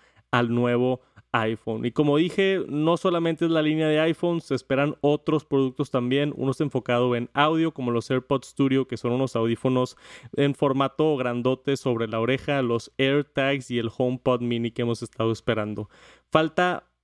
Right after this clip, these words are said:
poco. Faltan ya seis días para, o depende de cuándo estén escuchando esto, es octubre trece el evento. Lo voy a estar cubriendo en mi canal en vivo, reaccionando al evento como siempre lo hago.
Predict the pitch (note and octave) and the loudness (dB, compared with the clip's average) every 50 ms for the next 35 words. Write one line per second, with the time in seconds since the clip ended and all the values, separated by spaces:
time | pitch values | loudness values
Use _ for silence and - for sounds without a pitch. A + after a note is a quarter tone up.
0 | _ _ _ - C#3+ B2+ - - A2+ G#2+ G#2 - _ _ _ _ - C#3 C3+ C3+ | _ _ _ 2 2 2 0 -2 -4 -4 -4 -10 _ _ _ _ 0 0 0 0
1 | C3 - D3+ D#3 D#3 D3+ C#3+ C3 A#2 B2+ C3 C#3 C#3 C3 - - - D#3 C#3+ D3 | 0 0 0 0 2 0 0 0 0 0 0 0 -2 -4 -6 -4 -2 0 0 2
2 | D3+ C3+ B2 C#3 C#3 C#3+ D3+ D3 - - - B2 A2+ A2+ A2 A2 G#2+ A2 - A#2 | 0 0 0 0 0 2 0 -2 -4 -4 -4 -2 -2 -2 -2 -4 -4 -4 -2 0
3 | A#2 A#2 A#2 - C3+ C#3+ D3 C#3+ - - C3+ C3 C3+ C3 - C#3 C#3+ - - C3 | 0 0 0 0 0 0 0 0 0 0 0 0 0 0 0 0 -2 -2 -4 -6
4 | - - C3 B2 B2+ C3 B2+ B2+ B2 - - C#3+ C3 - B2+ A#2+ - - _ - | -4 -2 -2 0 2 2 2 0 0 -2 -2 -2 -2 -2 -2 -4 -6 -6 _ -2
5 | C#3 C3+ - - - C#3+ C3 C#3 D3 C#3+ - - C#3 C3 B2+ - - C#3+ C#3 - | -2 -2 -2 0 0 2 2 2 2 -2 -2 -2 -2 -2 -2 0 -2 -4 -2 -2
6 | C3 A#2+ A#2 A2+ A2+ A2+ A2+ G#2 - A2+ A2 A#2 A#2+ B2+ C3 C3 - D3 C3+ - | -2 0 0 0 -2 -2 -4 -4 -4 -2 0 0 0 0 0 0 -2 -2 -2 0
7 | - C#3 B2+ C3 C3 C3+ C3+ C#3 C#3 B2+ - - A#2+ A#2+ B2 C3 C3 - - - | 0 0 2 2 0 0 0 0 -2 -2 -2 -2 -2 0 0 0 0 -2 -2 -2
8 | B2 A#2+ A#2 A#2 A#2 C#3+ D#3 D#3 E3 F3 F3 - C#3 C3 B2 - - - C3 A#2+ | -2 0 0 0 0 2 2 2 2 2 0 0 -2 -4 -6 -8 -6 -2 -2 0
9 | A2+ B2 B2+ C3 C3+ C#3+ D3 C#3+ C3+ A#2+ A2+ B2 C3 C#3+ - - C#3+ - C3+ A#2 | 0 0 0 0 0 2 2 2 0 0 0 0 -2 -2 -2 -2 -4 -2 -4 -6
10 | A2 - - B2+ B2 A#2 B2+ A#2+ A#2+ A#2+ C3 D3 D#3 D#3+ E3+ F3 | -4 -2 -2 -2 -2 0 0 2 2 2 2 2 2 0 0 -2